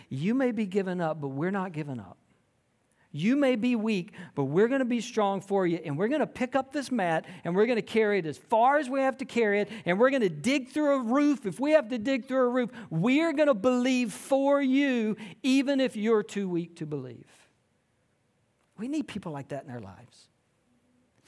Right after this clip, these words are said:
We, we, we all go through times when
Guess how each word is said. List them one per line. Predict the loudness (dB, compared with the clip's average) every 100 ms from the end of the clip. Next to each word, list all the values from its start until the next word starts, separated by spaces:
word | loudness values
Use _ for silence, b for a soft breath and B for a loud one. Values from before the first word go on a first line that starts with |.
| B -4
We, | -4 -4 B
we, | -4 -2
we | 0 0
all | 4 6 6 6
go | 2 0
through | 0 -2 -2
times | -6 0 2 4 2 0 -2 -2
when | 0 0 -2